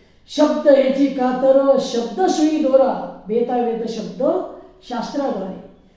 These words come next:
शब्द हे कैचीचं काम करतात, म्हणजे एकाचे दोन करण्याचं काम करतात. त्याचबरोबर शब्द सुई दोऱ्यासारखं सुद्धा काम करतात,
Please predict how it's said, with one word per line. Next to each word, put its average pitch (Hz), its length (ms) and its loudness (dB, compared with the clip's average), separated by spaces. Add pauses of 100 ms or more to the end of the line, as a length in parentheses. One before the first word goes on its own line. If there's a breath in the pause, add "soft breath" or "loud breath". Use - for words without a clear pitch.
(280 soft breath)
शब्द 294 440 0 (2000)
हे 320 180 2
कैचीचं 320 760 4
काम 339 260 2
करतात, - 580 0 (420)
म्हणजे 254 360 2 (320)
एकाचे 254 480 2
दोन 339 380 2
करण्याचं 277 460 2
काम 247 320 -2
करतात. 220 420 -6 (600 soft breath)
त्याचबरोबर 254 1000 0 (280)
शब्द 269 380 -2
सुई 269 360 2
दोऱ्यासारखं 302 720 2
सुद्धा 269 300 -4
काम 240 240 -4
करतात, 294 480 -4